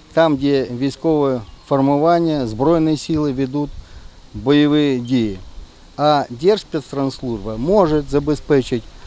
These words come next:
тому що у неї унікальні підготовлені фахівці, які виконують завдання, і тому що це військовослужбовці, які з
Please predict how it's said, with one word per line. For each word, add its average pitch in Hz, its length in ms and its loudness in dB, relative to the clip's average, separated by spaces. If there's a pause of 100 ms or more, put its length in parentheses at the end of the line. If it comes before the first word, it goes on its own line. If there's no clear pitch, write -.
(200)
тому 170 280 4
що 165 360 0 (280)
у 143 100 -2
неї 151 360 0 (320)
унікальні 151 720 2 (160)
підготовлені 127 760 -2
фахівці, 151 580 -4 (420)
які 147 320 0
виконують 165 540 0
завдання, 160 640 0 (800)
і 147 580 2 (500)
тому 165 300 2
що 160 380 2 (200)
це 156 100 2
військовослужбовці, 139 1200 0
які 143 380 2
з - 120 -2